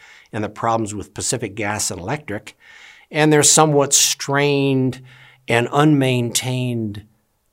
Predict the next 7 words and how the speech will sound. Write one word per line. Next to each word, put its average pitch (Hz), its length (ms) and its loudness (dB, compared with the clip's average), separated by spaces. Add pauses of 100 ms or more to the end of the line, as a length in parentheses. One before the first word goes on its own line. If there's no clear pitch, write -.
grid, 135 540 -6 (1200)
causing 101 340 -8
some 90 220 -6
horrific - 460 -8
fires 98 540 -10
and 82 140 -18
deaths. 101 500 -12